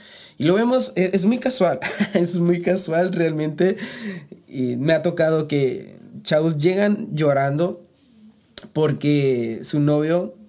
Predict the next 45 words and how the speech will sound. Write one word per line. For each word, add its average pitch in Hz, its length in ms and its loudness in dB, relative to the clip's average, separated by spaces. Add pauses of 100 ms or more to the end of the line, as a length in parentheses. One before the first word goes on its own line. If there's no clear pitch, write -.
(960)
<laughs> 165 100 2
la, 151 1200 0
lo 147 180 2
engañ-, 143 460 0
la 147 200 0
engañó 135 380 0
con, 151 300 -2
con, 120 580 -4 (260)
con 123 320 -2
otra 120 300 -4
chica. - 380 -8 (320)
Y 143 100 0
están 147 280 0
llorando, 165 320 -2
"Marcos, 269 580 -2
¿por 240 360 -2
qué? 294 340 0
¿Por 381 140 0
qué 370 140 0
me 381 100 2
está 392 260 -4
pasando 339 540 0
esto?", 262 560 -2
¿no? 202 200 -2
<laughs> 247 80 0 (1120)
Y 170 100 2
yo, 160 180 2
"Tranquilízate, 180 680 0
a 160 60 0
ver, 208 220 2
a 170 80 0
ver, 190 240 2
¿qué 214 100 2
está 214 240 2
pasando?". 233 480 0
"No, 277 440 0
es 277 200 -6
que 302 200 -4
mi 302 140 0
novio 226 300 0
me 262 120 0
engañó, 233 720 -2
mi 269 200 -8
novio 233 340 -4
no, 240 320 -4